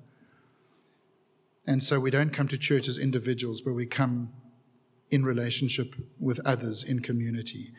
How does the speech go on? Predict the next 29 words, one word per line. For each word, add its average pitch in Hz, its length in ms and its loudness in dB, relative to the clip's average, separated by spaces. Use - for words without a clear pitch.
Here's 170 240 4
the 196 100 0
third 190 300 4
and 165 120 -2
final 165 380 2
thing, - 380 -6
and 131 120 2
I'll 131 80 4
be 131 120 2
quick 160 280 2
with 127 120 -2
this. 120 360 0
Order 185 580 4
because 151 420 2
of 127 140 -2
headship, 165 500 2
order 185 300 2
because 156 280 0
of 143 140 0
image, 147 460 0
order 147 260 2
because 135 320 0
of 117 100 -2
nature. 120 760 -2
Verse 131 280 2
thirteen, 127 840 0
"Judge 170 320 6
for 214 140 0
yourselves. 185 760 0